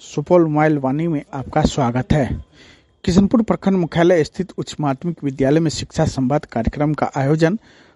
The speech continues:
प्रधानाध्यापक डॉक्टर राजीव कुमार की अध्यक्षता में किया गया। इस अवसर पर मुख्य अतिथि के रूप में अनुमंडल पदाधिकारी बीईओ, बीपीआरओ मौजूद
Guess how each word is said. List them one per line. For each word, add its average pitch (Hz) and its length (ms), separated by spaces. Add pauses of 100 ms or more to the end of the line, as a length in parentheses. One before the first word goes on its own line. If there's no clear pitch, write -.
(100)
प्रधानाध्यापक 156 800
डॉक्टर 147 320
राजीव 135 400
कुमार 139 260
की - 160
अध्यक्षता 131 520
में 143 160
किया 170 240
गया। 175 240 (480)
इस - 160
अवसर 185 320
पर 165 180
मुख्य 160 260
अतिथि 165 420 (120)
के 147 100
रूप 170 260
में 208 80
अनुमंडल 156 560 (220)
पदाधिकारी 143 680 (280)
बीईओ, 156 640 (520)
बीपीआरओ 160 540
मौजूद 160 400